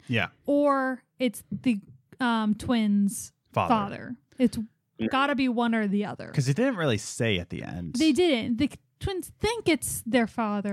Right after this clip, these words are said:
Speaker 2: but
Speaker 1: Yes.
Speaker 2: they're not sure because it also sounded like it could have been a family member 'cause they were fighting about giving her money,
Speaker 1: Yeah.
Speaker 2: which it could be family. It could
Speaker 1: Yeah.
Speaker 2: also, and it sounds like it could be someone from the Tlingit 'cause they
Speaker 1: Mm.
Speaker 2: came over on a boat too. Like, they're not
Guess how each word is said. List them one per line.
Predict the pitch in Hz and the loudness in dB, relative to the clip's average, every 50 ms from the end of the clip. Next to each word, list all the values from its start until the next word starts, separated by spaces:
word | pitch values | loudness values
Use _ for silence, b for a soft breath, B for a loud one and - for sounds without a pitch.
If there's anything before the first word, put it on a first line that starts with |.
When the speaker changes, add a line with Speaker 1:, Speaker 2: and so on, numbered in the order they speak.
| 202 - | -4 0
Speaker 2:
but | 247 240 | 0 2
Speaker 1:
Yes. | 220 - - 214 208 208 208 | 2 2 0 -2 -4 -4 0
Speaker 2:
they're | 247 262 269 277 269 | 0 2 2 2 0
not | 269 254 240 226 | -2 -2 -4 -4
sure | - 269 240 | -4 -4 -4
because | 226 - 262 262 233 | -2 -2 -2 -2 -2
it | 285 240 - | -4 -6 -2
also | 247 311 320 294 - | 0 0 0 0 -2
sounded | 330 - 330 294 285 277 269 262 | -4 -2 0 0 0 0 0 0
like | 254 247 233 220 - - b b b b b b | -2 -2 -4 -4 -6 -10 b b b b b b
it | - 269 240 | -8 -8 -4
could | - - 269 | 0 2 2
have | 269 247 | 4 4
been | 254 240 | 4 2
a | 220 | 2
family | - 247 220 233 247 247 | 0 0 0 0 2 2
member | 262 269 269 277 262 | 2 2 0 0 -2
'cause | 269 254 214 | -2 -2 0
they | 240 | 0
were | 226 220 214 | 0 0 -2
fighting | - 240 220 226 240 240 | -2 -4 -2 0 0 0
about | 240 226 214 208 - | 0 0 -2 -2 -2
giving | 233 226 226 220 | -2 -2 0 0
her | 214 214 202 | -2 -2 -2
money, | 196 202 202 208 220 240 247 254 262 262 262 _ _ | -2 -2 0 0 2 4 4 4 4 2 0 _ _
Speaker 1:
Yeah. | - 117 104 113 110 98 87 82 | -8 -2 2 4 4 6 4 4
Speaker 2:
which | - 233 - - | 2 0 0 -2
it | - - | -6 -6
could | - 302 311 | -4 -2 -2
be | 247 311 285 | 0 -2 -2
family. | - 320 294 285 285 277 285 285 285 285 285 285 285 269 - _ _ _ b b b b b b | -2 -2 0 0 2 2 2 2 2 2 0 0 0 -2 -6 _ _ _ b b b b b b
It | b 127 120 | b -2 0
could | 120 | 2
Speaker 1:
Yeah. | 120 117 104 95 92 226 | 2 4 4 2 2 0
Speaker 2:
also, | 226 196 - 240 | 0 -4 -6 -10
and | - 254 240 226 233 | -6 -4 -2 -2 -2
it | 233 | -2
sounds | - - 302 330 320 | -2 -2 0 0 0
like | 311 | -2
it | 285 277 | -4 -4
could | 247 - 294 | -4 -2 0
be | 240 269 | 0 0
someone | 247 269 233 233 226 208 | 0 2 0 0 0 0
from | - 240 240 240 | 0 0 0 0
the | 233 226 | 0 -2
Tlingit | - - 247 240 233 254 240 233 226 - _ _ _ _ _ _ _ | -2 -2 -2 -2 0 -2 -4 -4 -6 -8 _ _ _ _ _ _ _
'cause | - - 233 233 226 | -2 0 2 2 2
they | - 226 | 2 2
Speaker 1:
Mm. | 101 | 2
Speaker 2:
came | 95 247 240 226 | 2 2 2 2
over | 220 220 214 226 220 214 b b b b b b b | 0 -2 -2 -4 -6 -6 b b b b b b b
on | 247 247 226 | -2 0 0
a | 220 214 | 0 0
boat | 190 233 226 233 240 - - - | 0 0 2 2 0 0 -4 -6
too. | - - 247 247 247 | -4 -2 0 2 2
Like, | 240 214 202 190 202 | 0 -2 -2 -4 -4
they're | 220 220 | -4 -2
not | 214 214 220 214 220 214 - | -2 -2 -2 -2 -4 -6 -8